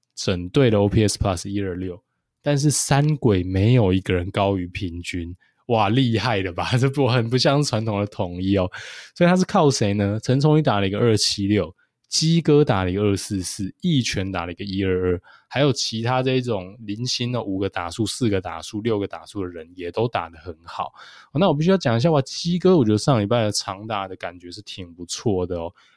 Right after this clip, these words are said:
哦，那大家记得他打陈冠伟的那一发，好可怕，被他猜到球，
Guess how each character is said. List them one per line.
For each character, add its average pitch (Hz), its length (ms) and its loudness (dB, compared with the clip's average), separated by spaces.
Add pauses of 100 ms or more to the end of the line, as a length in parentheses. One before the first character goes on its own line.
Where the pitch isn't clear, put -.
(160)
哦， 101 160 -6
那 123 160 -2
大 127 160 -2
家 131 80 0
记 127 180 -2
得 113 80 0
他 113 120 -2
打 90 200 -4
陈 92 240 -8
冠 98 220 2
伟 87 100 -2
的 92 60 -4
那 95 160 0
一 92 40 -2
发， 104 140 -2
好 120 460 2
可 101 400 0
怕， 143 380 2
被 180 120 -2
他 180 240 0
猜 175 320 2
到 170 180 6
球， 127 380 2